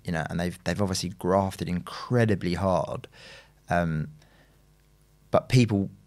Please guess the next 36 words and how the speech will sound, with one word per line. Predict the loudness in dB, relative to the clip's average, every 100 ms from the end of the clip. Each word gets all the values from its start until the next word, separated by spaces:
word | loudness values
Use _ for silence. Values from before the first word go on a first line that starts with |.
| _ -2
come | 4 6
out | 6
of |
dental | 2 2
school | 2 2
and | 2
they | 0
see | 0 2 2 0 -6 _ _ -10
they've | -6
got | 0 0 0 -6 _ _
three | 0 2
hundred | 4 0
thousand | 2 2 2 -2
followers, | 0 0 0 0 -2 -4 -6 -10 -20 _ _
you | -2
know, | 0 -2
they're | -2 -4
doing | 0 0 2
these | -2 -6 -12 _ -6
incredible | -4 -2 0 0 -2 -2
smile | 0 2 2
makeovers, | 0 -2 -2 -4 -2 -4 -4 -8 _ _ 0
and | 2
they |
wanna | 2 2 2
do | 2 0
that | 0 -2
straight | 0 0 0
away. | 0 0 0 -6 -18 _ -20 -20 _ _ _
It, | -6 -6 -6
it's | -6
like, | -6 -4
it's | 0
not | 4 4 2
possible. | -4 -2 0 -2 -4 -4
Like, | -4 -4 -6